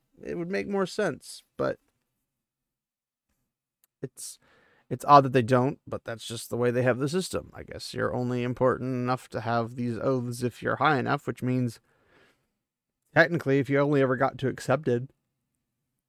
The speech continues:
but you had sheer power behind you. Like, let's say if Nynaeve ever was like, "I'm accepted and I never get to Aes Sedai, I never have to take the three oaths,"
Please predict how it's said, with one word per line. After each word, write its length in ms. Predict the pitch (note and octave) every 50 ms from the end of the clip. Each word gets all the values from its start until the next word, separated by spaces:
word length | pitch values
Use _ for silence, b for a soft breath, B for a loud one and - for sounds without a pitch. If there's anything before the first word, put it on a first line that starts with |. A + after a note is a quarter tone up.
| _ _ _ _ _ _ _ _ _ _ _ _ _ _ _ _ _ _ _ _ _ _ _ _ _ _ _ _ _ _ _ _ _ _ _ _ _ _ _ _ _ _ _ _ _ _ _ _ _ _ _ -
but 560 | - A3 B3 A3+ - - - - - - - - _
you 200 | - - E3 D#3+
had 200 | C#3+ C#3 C3+ A#2+
sheer 560 | - - - - - E3 F3 F3 E3 D#3+ C3+ - -
power 560 | - - - D#3+ D#3+ D#3 D3+ C#3+ C#3 B2+ B2+
behind 400 | A#2+ B2+ A#2 A#2+ A2+ G#2+ A#2 A#2+
you. 100 | C3 C3+
Like, 140 | C#3 C3 B2+
let's 160 | B2+ A#2+ -
say 260 | - B2+ B2 A#2+ A#2+ B2
if 80 | A#2
Nynaeve 460 | - B2+ B2+ B2 B2 B2 B2 B2 A#2+
ever 380 | - - A#2+ B2+ B2 B2 B2 A#2+
was 180 | C3 A#2+ G#2 A#2
like, 220 | B2 B2+ - -
"I'm 160 | - B2+ B2+ B2+
accepted 460 | A2+ - - B2+ A#2+ - - A#2 A#2+
and 200 | A2+ B2 A#2+ A#2
I 60 | A#2+
never 220 | A#2+ A#2+ G#2+ A#2+
get 240 | A#2 A2+ A#2 - -
to 80 | - -
Aes 220 | - A2+ A2+ - -
Sedai, 480 | B2 D#3+ F3+ F#3 F3+ E3+ D#3+ D3+ C#3
I 40 | C3+
never 260 | B2 B2 A2+ - C#3+
have 160 | A#2 B2 -
to 60 | - -
take 200 | - A2 A2+ -
the 80 | B2+
three 260 | - - A2+ A2+ A#2+
oaths," 560 | C#3+ D#3 D3+ D3 C#3+ C#3 C3+ B2 - - -